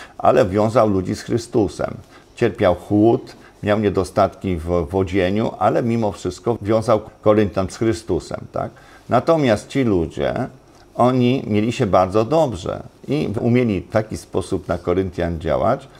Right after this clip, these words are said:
że jednak dobrali się do ich portfeli bardzo szybko.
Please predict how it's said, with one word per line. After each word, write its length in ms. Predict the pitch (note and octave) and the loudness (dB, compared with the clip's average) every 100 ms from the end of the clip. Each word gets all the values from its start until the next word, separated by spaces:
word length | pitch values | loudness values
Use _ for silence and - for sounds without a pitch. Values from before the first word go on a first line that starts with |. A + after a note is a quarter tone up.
| - - | -20 -14
że 200 | G#2+ C3+ | -4 0
jednak 480 | G2+ D#2+ F2+ G2+ B2 - - - | 0 0 0 0 0 -4 -20 -4
dobrali 480 | C3 E3+ - B2 G2+ | -2 2 2 2 0
się 200 | - F2 | -2 0
do 160 | F#2+ | 0
ich 200 | G#2 G#2 | 0 -4
portfeli 680 | - F#2 E2+ - D#2+ C2 C#2+ | -4 -4 -4 -2 -2 -2 0
bardzo 360 | G2 G2+ F2 | 2 2 -2
szybko. 520 | E2+ F2 - - D3 | -6 -8 -8 -2 0